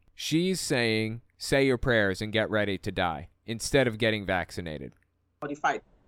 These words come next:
Speaker 2: And if I die, I'm a child of God. I get to go home to heaven. That is actually where people have to stop being afraid to die because they are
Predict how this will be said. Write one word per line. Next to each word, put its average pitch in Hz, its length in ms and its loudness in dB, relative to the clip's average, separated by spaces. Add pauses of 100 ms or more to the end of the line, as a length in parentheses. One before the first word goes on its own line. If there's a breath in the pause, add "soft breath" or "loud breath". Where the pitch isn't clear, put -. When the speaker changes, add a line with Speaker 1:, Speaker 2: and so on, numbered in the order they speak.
(140)
Speaker 2:
And 294 140 6
if 311 120 2
I 269 160 4
die, 254 460 4
I'm 220 140 0
a 220 40 0
child 285 300 0
of 190 120 -2
God. 220 200 -4
I 196 80 -2
get 226 160 -4
to 208 80 -12
go 190 140 -2
home 202 160 -2
to 196 80 -6
heaven. 220 260 0 (220)
That 233 180 2
is 208 160 2
actually 208 240 0
where 190 260 4 (220 loud breath)
people 302 220 2
have 285 140 2
to - 80 -12
stop - 380 -6
being 233 240 -6
afraid 220 540 2 (140)
to 202 100 -4
die 190 400 -2 (300)
because 233 260 0
they 208 120 2
are 214 100 4